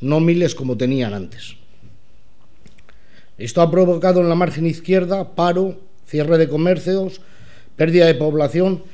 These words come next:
y la marcha de la juventud a buscar trabajo a otros lugares, dejando aquí a los pueblos con un desempleo altísimo y sin posibilidad de encontrar un trabajo en unas condiciones dignas. El viernes pasado,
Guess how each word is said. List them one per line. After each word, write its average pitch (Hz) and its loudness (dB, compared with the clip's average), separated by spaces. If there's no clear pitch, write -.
y 131 -4
la 131 -2
marcha 170 0
de 156 2
la 143 2
juventud 135 -4
a 127 -6
buscar 131 -4
trabajo 165 -4
a 120 -6
otros 127 0
lugares, 90 -12
dejando 175 0
aquí 170 0
a 175 2
los 165 2
pueblos 185 2
con 139 2
un 180 4
desempleo 156 4
altísimo 185 -2
y 143 0
sin 139 0
posibilidad 156 2
de 170 2
encontrar 147 0
un 160 2
trabajo 117 -2
en 139 -2
unas 165 2
condiciones 143 0
dignas. - -12
El 113 -6
viernes 180 4
pasado, 196 2